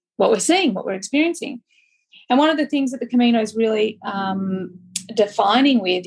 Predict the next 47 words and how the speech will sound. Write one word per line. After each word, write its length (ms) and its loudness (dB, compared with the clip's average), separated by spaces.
is 300 -2
it 120 0
shows 280 2
you 120 -6
how 80 -4
you 160 -6
live 140 -12
your 180 -8
life, 420 -10
because 160 2
the 100 2
way 160 4
you 160 0
walk 220 -2
the 80 -10
Camino 420 -4
is 140 -8
the 80 -4
way 220 0
that 160 -4
you 120 -8
live 160 -8
your 120 0
life. 340 0
Um, 380 0
and 280 4
one 160 6
of 40 4
the 100 4
things 320 -6
that 300 0
straight 380 0
off 120 -6
the, 180 -4
uh, 120 -2
like, 180 -8
straight 560 -2
out 120 2
of 60 -8
the 60 -10
gate 320 -4
for 100 -4
us 340 2
is 260 -6
that, 260 -2
I 40 2
mean, 360 0